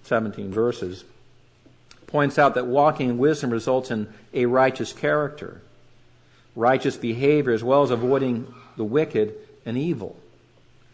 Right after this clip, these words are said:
The blessings of having a righteous character are expressed in Proverbs twenty-one twenty-one. "He who pursues righteousness and loyalty finds life, righteousness, and honor."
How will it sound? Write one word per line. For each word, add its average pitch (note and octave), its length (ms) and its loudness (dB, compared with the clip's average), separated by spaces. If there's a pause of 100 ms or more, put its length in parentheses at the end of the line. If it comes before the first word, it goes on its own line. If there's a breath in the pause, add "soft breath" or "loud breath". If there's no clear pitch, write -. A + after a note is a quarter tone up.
(720 soft breath)
The B2+ 80 -4
blessings D#3 420 6
of C#3+ 80 0
having D3+ 300 2
a C3+ 40 4
righteous C#3+ 380 2
character D3 400 2
are B2+ 40 2
expressed D3 420 0
in C3+ 80 -4
Proverbs C3+ 480 0
twenty-one C#3 480 -2
twenty-one. C#3+ 520 0
"He E3+ 180 0
who F3+ 40 0
pursues C#3+ 440 -2
righteousness C#3+ 680 0
and A#2 140 -2
loyalty C3 680 0 (320 loud breath)
finds B2+ 440 0
life, C#3+ 480 2
righteousness, C3+ 580 0
and A#2+ 120 -4
honor." G#2+ 460 -4